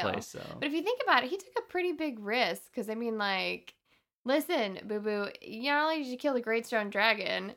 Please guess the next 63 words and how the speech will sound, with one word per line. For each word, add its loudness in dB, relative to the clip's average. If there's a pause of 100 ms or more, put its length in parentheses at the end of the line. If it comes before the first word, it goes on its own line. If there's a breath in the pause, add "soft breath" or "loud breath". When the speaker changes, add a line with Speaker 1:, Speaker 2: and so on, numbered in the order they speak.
Speaker 1:
but 0
apparently 4
he 2
has, 2 (120)
you -2
know, 2
homicidal 2
tendencies, -2
'cause -4
he 2
was 0
perfectly 0
fine 4
with -2
putting 0
Mulan 2
in 0
a 0
war 2
that -2
she -6
was -4
unprepared -6
for. -6 (140)
Speaker 2:
Mm-hmm. -6 (300)
Speaker 1:
So -4
Mushu, -2
we -4
gotta, 4
like, -2
look -4
at -6
him. -8 (100)
I -6
Speaker 2:
So 4
Speaker 1:
don't 4
Speaker 2:
he 2
Speaker 1:
trust 2
him. 8
Speaker 2:
deserves 6
all 4
the 0
head -2
trauma -2 (120)
that -4
he -8
Speaker 1:
Right. 0
Speaker 2:
is -6
getting -2
here. -6 (320 soft breath)
He, 0 (100)
Mulan 2
slaps 0
him -2
again, 0
so -4
another -2
point -4
for -2
head 2
trauma 2
when 4
he's, 2